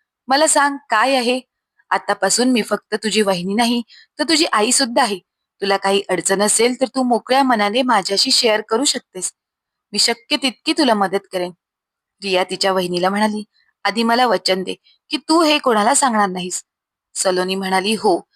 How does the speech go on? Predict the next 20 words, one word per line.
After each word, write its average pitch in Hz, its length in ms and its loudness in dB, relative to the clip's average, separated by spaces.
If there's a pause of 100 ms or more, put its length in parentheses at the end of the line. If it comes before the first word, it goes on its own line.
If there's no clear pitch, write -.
(160)
मी 285 80 -4
कोणाला 262 420 2
सांगणार 220 360 0
नाही. 185 220 -10 (460)
आता 311 200 0
मला 277 240 2
सांग." 208 260 0 (680)
रिया 202 220 0
म्हणाली, 196 380 -2
"वहिनी, 202 480 -4
मला 240 180 2
एक 302 220 2
मुलगा 196 280 0
आवडतो. 190 400 0 (480)
तो 208 80 -2
माझ्या 190 300 0
कॉलेजमध्ये 196 720 0 (400)
माझ्यासोबतच 208 720 -2
शिकत 302 380 -2
होता. 190 220 -6